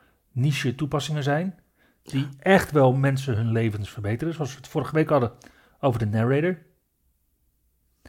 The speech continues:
Speaker 1: Die
Speaker 2: Ja.
Speaker 1: een afbeelding kan, kan beschrijven, of die je hele scherm kan beschrijven.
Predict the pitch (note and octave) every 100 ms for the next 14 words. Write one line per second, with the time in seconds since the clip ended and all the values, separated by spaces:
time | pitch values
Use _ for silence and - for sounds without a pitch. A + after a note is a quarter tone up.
0 | _ _ - A3+ E3 D3 D3 D#3+ D#3+ D#3+
1 | D3+ D3 C3+ D3 C#3 C3+ C3 - D3 D3
2 | D3 D#3 - - - B2+ G2 G#2 G2+ C#3
3 | D#3+ D3 C#3 C3 C3 C#3 C#3+ D3 E3+